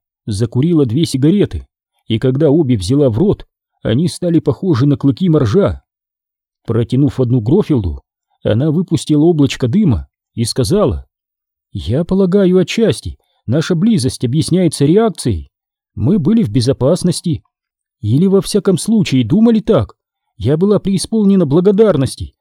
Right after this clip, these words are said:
а угар прошёл. Для психолога не тайна, что люди, избежавшие смертельной опасности, тотчас начинают думать о сексе. Закон сохранения вида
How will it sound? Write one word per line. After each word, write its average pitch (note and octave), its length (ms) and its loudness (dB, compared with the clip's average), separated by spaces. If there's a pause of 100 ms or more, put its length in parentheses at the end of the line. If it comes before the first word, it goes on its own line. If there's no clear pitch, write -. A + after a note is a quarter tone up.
(240)
а A2 120 -2
угар C3+ 460 0
прошёл. C#3+ 640 0 (560)
Для B2+ 220 0
психолога D#3+ 640 0
не F3 100 0
тайна, C3 480 0 (260)
что - 280 -2
люди, G3 260 2
избежавшие D3+ 640 0
смертельной D#3+ 540 0
опасности, D#3+ 640 -2 (380)
тотчас E3+ 420 0
начинают D3+ 460 0
думать F#3 280 0
о E3 60 0
сексе. G#3 520 -4 (480)
Закон C#3 480 -2
сохранения F3+ 640 2
вида D#3+ 460 0